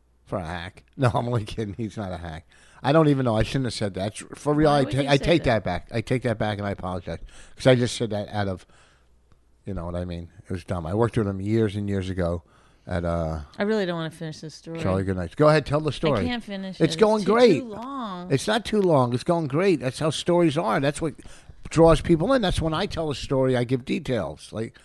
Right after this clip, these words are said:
Speaker 1: and
Speaker 2: Okay,
Speaker 1: that's
Speaker 2: so,
Speaker 1: good.
Speaker 2: so,
Speaker 1: You
Speaker 2: by
Speaker 1: got
Speaker 2: the way,
Speaker 1: us
Speaker 2: this booker is also a comedian. I should mention that.
Speaker 1: Yeah. Well, yeah.
Speaker 2: So he's got the guy, he's got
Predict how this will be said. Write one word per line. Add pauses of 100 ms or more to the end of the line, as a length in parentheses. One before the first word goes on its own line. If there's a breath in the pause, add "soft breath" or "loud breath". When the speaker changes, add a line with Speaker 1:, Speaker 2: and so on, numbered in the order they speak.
Speaker 1:
and
Speaker 2:
Okay,
Speaker 1:
that's
Speaker 2:
so,
Speaker 1:
good.
Speaker 2:
so,
Speaker 1:
You
Speaker 2:
by
Speaker 1:
got
Speaker 2:
the
way,
Speaker 1:
us
Speaker 2:
this
booker
is
also
a
comedian.
I
should
mention
that.
Speaker 1:
Yeah. (220)
Well,
yeah.
Speaker 2:
So
he's (140)
got (160)
the
guy,
he's
got